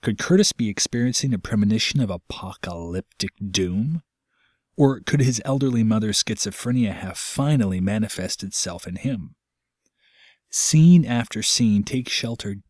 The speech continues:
dares viewers to decide and refuses to show its cards until the final moment. The question isn't what the surprise will be, but whether there's a surprise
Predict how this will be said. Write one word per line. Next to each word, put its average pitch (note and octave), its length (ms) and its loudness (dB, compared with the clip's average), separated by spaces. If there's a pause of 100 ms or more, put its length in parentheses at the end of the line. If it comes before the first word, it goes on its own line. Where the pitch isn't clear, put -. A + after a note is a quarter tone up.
dares A#2+ 840 -2
viewers G2+ 540 0
to G#2 100 -8
decide G#2 560 -6 (180)
and A2+ 160 2
refuses E3+ 480 4
to B2 120 -4
show A#2 260 -2
its G#2 120 -4
cards A#2 520 -2
until G#2 180 -6
the G#2+ 60 -8
final F#2 300 -6
moment. G2+ 440 -2 (960)
The B2 80 -4
question F3 460 4
isn't B2+ 340 -2
what G2+ 540 -2
the A2 160 -4
surprise G2 560 -4
will F2 80 -8
be, G2 420 -6 (340)
but G#2+ 100 -2
whether C3+ 300 4
there's A2 300 0
a A#2+ 40 -4
surprise F2+ 680 -6